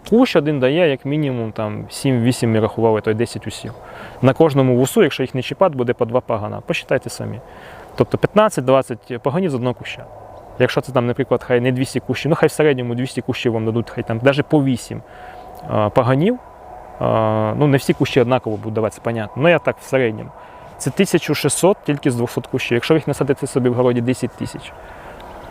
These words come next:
Як ви гадаєте, ви просто не будете знати, що з ними робити,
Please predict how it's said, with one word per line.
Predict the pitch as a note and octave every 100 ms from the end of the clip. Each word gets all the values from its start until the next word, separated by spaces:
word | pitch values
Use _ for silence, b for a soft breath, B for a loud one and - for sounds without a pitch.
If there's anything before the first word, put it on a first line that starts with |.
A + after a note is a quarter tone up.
| - - - - -
Як | C3+
ви | C#3
гадаєте, | B2 A#2 A2 G#2+ B2
ви | D3 G#3+ F#3
просто | D#3 F#3 E3+
не | D#3+
будете | D#3+ D#3
знати, | D#3 D3+
що | C3+
з |
ними | C#3 C#3
робити, | C#3+ C#3+ G#3+